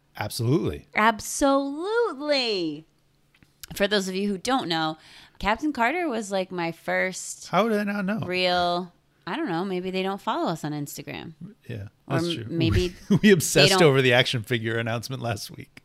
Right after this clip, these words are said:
Speaker 2: Yeah.
Speaker 1: <laughs>
Speaker 2: Yeah, we did. Or maybe they don't follow my personal page. Maybe they've not seen my Captain Carter cosplay, all
Speaker 1: Maybe.
Speaker 2: the iterations.
Speaker 1: Sure.
Speaker 2: Maybe they don't know. But anyway,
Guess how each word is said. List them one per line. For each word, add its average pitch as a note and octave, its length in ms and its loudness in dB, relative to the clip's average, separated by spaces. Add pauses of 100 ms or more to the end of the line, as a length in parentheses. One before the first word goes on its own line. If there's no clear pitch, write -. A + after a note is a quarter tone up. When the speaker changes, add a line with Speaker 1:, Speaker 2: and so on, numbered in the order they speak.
Speaker 2:
Yeah. G3 460 4
Speaker 1:
<laughs> E3+ 440 4
Speaker 2:
Yeah, G3+ 360 6
we G3 120 -4
did. F3+ 440 2 (500)
Or D#3+ 60 -6
maybe F3+ 220 2
they G3 80 4
don't G3+ 200 2
follow G#3 240 4
my G#3 200 0
personal A3 480 -4
page. D3 360 -6
Maybe D3+ 200 -6
they've E3+ 240 -2
not F#3+ 300 0
seen F3+ 320 -6
my G3 120 -4
Captain G3+ 380 -6
Carter G#3 300 2
cosplay, E3+ 640 -2 (120)
all C#3+ 180 4
Speaker 1:
Maybe. F#3 160 2
Speaker 2:
the F#3 80 2
iterations. F#3 580 0
Speaker 1:
Sure. B2 200 2
Speaker 2:
Maybe D#3+ 140 0
they E3 140 0
don't E3+ 180 0
know. A#3 280 -4 (640)
But - 120 -2
anyway, C3+ 500 -2